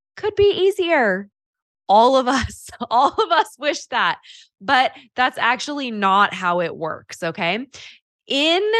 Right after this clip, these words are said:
the existence of pressure,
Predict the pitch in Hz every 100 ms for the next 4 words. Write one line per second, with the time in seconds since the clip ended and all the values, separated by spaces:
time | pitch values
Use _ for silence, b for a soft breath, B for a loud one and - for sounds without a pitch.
0 | 440 _ _ _ _ 269 277 254 220 208
1 | 190 247 - 285 285 277 - - 196 165
2 | - - 220 226 - 165 165